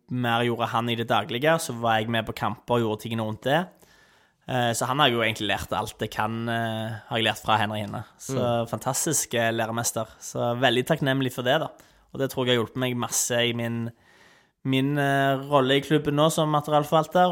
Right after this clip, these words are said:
Speaker 1: og ikke minst så tror jeg ikke jeg hadde hatt denne her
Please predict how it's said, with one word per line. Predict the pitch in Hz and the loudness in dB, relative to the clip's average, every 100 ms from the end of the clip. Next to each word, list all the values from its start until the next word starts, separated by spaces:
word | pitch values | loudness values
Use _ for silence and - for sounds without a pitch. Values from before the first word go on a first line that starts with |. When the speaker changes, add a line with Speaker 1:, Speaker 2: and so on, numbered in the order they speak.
| 156 | 2
Speaker 1:
og | 127 123 123 120 120 95 | 2 4 6 4 2 0
ikke | 117 - | -2 -2
minst | 120 127 - | -2 -2 -2
så | 117 | -2
tror | 113 | -4
jeg | 113 117 | 0 0
ikke | |
jeg | 110 | 2
hadde | 113 | -2
hatt | 113 _ 135 123 | -6 _ -4 0
denne | 120 | 0
her | 117 | 2